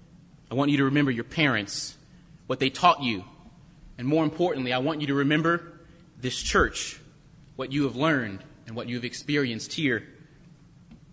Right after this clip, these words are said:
Paul in our text is in a similar situation,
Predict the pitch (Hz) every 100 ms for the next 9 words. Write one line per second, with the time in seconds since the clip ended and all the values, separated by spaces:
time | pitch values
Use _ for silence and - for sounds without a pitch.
0 | - - - - - 180 190 170 156 -
1 | 202 - 165 180 170 220 208 196 214 214
2 | 196 214 - 120